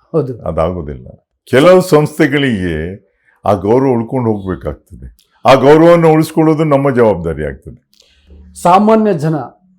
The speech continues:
Speaker 1: ಈ ಸಾಮಾಜಿಕ ಮತ್ತು ಶೈಕ್ಷಣಿಕ ಸಮೀಕ್ಷಾ ವರದಿಯನ್ನ ಹೇಗೆ ನೋಡ್ಬೇಕು, ಹೇಗೆ ಸ್ವೀಕರಿಸ್ಬೇಕು?
Speaker 2: ನನ್ನ ಪ್ರಕಾರ ಈ ಸರ್ಕಾರ ಕ್ಯಾಬಿನೆಟ್‌ನ ತೀರ್ಮಾನ ಚರ್ಚೆ ಆಗ್ತದಲ್ಲ,
Speaker 1: ಹ್ಮ್.
Speaker 2: ಚರ್ಚೆ ಆದ ಮೇಲೆ ಅವ್ರ ತೀರ್ಮಾನವನ್ನು ತಗೊಂಡ್ರೆ ಸ್ವೀಕಾರ ಮಾಡ್ಬೇಕು. ಈಗ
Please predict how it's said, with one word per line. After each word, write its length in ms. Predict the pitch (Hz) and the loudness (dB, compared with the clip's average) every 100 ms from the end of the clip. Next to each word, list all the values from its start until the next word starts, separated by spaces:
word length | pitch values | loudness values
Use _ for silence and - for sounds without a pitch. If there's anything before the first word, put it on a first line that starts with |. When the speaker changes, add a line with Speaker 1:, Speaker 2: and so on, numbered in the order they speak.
| _ _ | _ _
Speaker 1:
ಈ 320 | 165 190 208 | -8 -8 -8
ಸಾಮಾಜಿಕ 680 | 196 170 156 165 165 156 - | -6 -2 -2 -2 -4 -6 -6
ಮತ್ತು 400 | 165 147 - - | -4 -6 -12 -10
ಶೈಕ್ಷಣಿಕ 520 | 156 156 160 147 - | -10 -8 -8 -8 -6
ಸಮೀಕ್ಷಾ 680 | 151 143 - 147 151 - 143 | -8 -8 -10 -8 -8 -8 -10
ವರದಿಯನ್ನ 460 | 127 123 127 120 139 214 _ _ _ _ | -8 -10 -12 -14 -14 -18 _ _ _ _
ಹೇಗೆ 260 | 170 208 170 | 0 0 -2
ನೋಡ್ಬೇಕು, 500 | 156 139 139 - 139 | -4 -6 -8 -8 -8
ಹೇಗೆ 300 | 151 170 160 | -4 -4 -6
ಸ್ವೀಕರಿಸ್ಬೇಕು? 680 | 147 - 117 - - 120 _ _ _ _ - | -10 -16 -18 -18 -20 -20 _ _ _ _ -6
Speaker 2:
ನನ್ನ 180 | 110 156 | -4 -2
ಪ್ರಕಾರ 520 | 160 131 131 135 139 | -4 -4 -2 -2 0
ಈ 160 | 131 113 | -2 -2
ಸರ್ಕಾರ 520 | 92 110 110 113 107 | 0 -2 0 -2 -2
ಕ್ಯಾಬಿನೆಟ್‌ನ 640 | 92 110 113 139 131 135 127 | 0 0 0 -2 -6 -6 -6
ತೀರ್ಮಾನ 420 | 117 117 120 110 | -4 -2 -2 -2
ಚರ್ಚೆ 360 | - 98 - | -4 -6 -2
ಆಗ್ತದಲ್ಲ, 500 | 107 - 87 80 76 | -2 -2 -6 -6 -6
Speaker 1:
ಹ್ಮ್. 500 | 90 110 - 151 113 - - | -10 -12 -12 -12 -12 -10 -6
Speaker 2:
ಚರ್ಚೆ 320 | 113 - 139 | -6 -4 -2
ಆದ 240 | 117 113 | 0 0
ಮೇಲೆ 380 | 113 107 87 95 | -2 -4 -4 -2
ಅವ್ರ 240 | 95 98 90 117 | -2 -4 -6 -6
ತೀರ್ಮಾನವನ್ನು 580 | 110 113 110 104 95 | -4 -4 -4 -4 -8
ತಗೊಂಡ್ರೆ 880 | 82 87 87 80 67 80 - _ _ _ - | -8 -10 -8 -10 -10 -12 -14 _ _ _ -12
ಸ್ವೀಕಾರ 320 | 143 151 135 | -8 -6 -4
ಮಾಡ್ಬೇಕು. 420 | 101 87 85 90 | -4 -6 -8 -8
ಈಗ 120 | 95 | -4